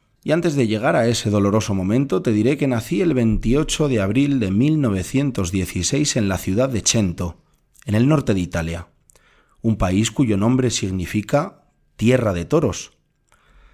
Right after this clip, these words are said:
El signo zodiacal de Tauro ha marcado a fuego mi vida, y por él,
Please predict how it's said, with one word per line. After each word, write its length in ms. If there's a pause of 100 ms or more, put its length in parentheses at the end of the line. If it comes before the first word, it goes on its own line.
(260)
El 120
signo 300
zodiacal 500
de 100
Tauro 580
ha 120
marcado 420
a 60
fuego 420
mi 140
vida, 440 (380)
y 120
por 180
él, 380